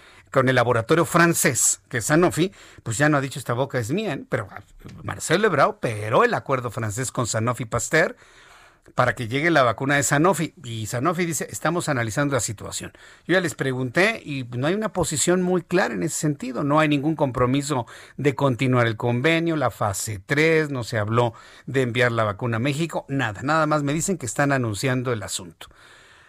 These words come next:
Entonces las declaraciones del presidente como que van minando otros esfuerzos en el camino. Y eso es lo que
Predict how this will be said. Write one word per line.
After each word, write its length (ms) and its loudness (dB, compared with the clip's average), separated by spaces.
Entonces 220 4
las 80 6
declaraciones 480 2
del 140 2
presidente 580 2
como 220 0
que 100 0
van 460 2
minando 880 4
otros 400 -4
esfuerzos 520 -4
en 80 0
el 120 -4
camino. 460 -6
Y 100 -10
eso 180 -6
es 80 -4
lo 120 -6
que 260 -4